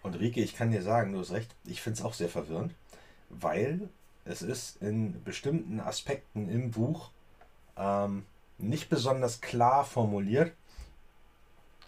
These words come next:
wie das tatsächlich rüber, rüberkommen soll, weil es hat gewisse,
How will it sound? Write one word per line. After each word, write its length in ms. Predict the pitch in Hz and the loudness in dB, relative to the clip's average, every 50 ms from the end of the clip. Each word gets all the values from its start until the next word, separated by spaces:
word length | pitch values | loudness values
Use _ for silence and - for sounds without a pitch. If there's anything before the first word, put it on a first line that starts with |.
| - - - 85 82 82 | -20 -20 -16 -14 -10 -6
wie 320 | 80 95 110 120 135 135 - - - - - - - - - - - - - - - - - - - | -4 -2 -2 -2 -4 -4 -10 -16 -20 -20 -20 -20 -20 -20 -20 -20 -20 -20 -20 -20 -20 -20 -20 -10 -2
das 400 | - 104 104 - - - - - - - - - - - - - - - - - | 0 0 0 0 -4 -8 -10 -12 -16 -20 -20 -20 -20 -20 -20 -20 -20 -20 -20 -14
tatsächlich 640 | - - 113 117 120 113 - 107 - 110 92 87 - | -4 2 4 4 4 4 0 -4 -2 -4 -6 -4 -2
rüber, 540 | 113 117 120 110 101 98 90 85 85 90 87 | 0 4 6 6 6 6 4 2 0 -2 -4
rüberkommen 580 | 101 113 117 117 95 90 - - - 90 90 87 | -2 2 4 4 4 2 0 -2 -2 0 0 0
soll, 260 | 82 87 87 92 92 | 0 0 -2 0 0
weil 100 | 90 87 | -2 -4
es 120 | 85 - - | -4 -4 -6
hat 160 | 110 110 - | -6 -4 -4
gewisse, 480 | 101 95 101 120 113 - 107 101 98 | -4 -2 -2 -2 -2 -2 -2 -4 -4